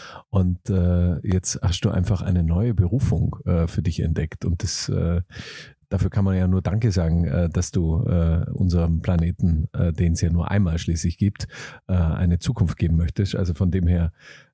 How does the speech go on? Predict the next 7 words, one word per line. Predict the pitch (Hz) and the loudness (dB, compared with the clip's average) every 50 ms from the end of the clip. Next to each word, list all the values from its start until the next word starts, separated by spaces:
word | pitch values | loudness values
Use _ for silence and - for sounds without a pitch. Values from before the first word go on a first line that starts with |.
| _ - | _ -4
ähm, | 90 85 80 80 80 82 82 95 | -2 -2 0 0 -2 -4 -6 -8
sicherlich | - - 147 135 123 104 90 104 | -4 -2 0 2 2 2 0 0
eine | 92 90 90 | 0 0 0
gute | - 101 92 - - 85 78 69 73 | 0 0 0 2 0 0 -2 -2 -4
Häutung, | 71 - 80 78 87 87 - - 85 78 78 - - - - | -4 -2 0 0 0 2 2 0 0 0 -2 -4 -8 -6 -2
eine | - 82 82 | 0 0 0
seelische. | 78 - - 80 78 76 76 - - 82 87 101 | 0 0 -2 -2 0 -2 -2 -2 -2 0 0 0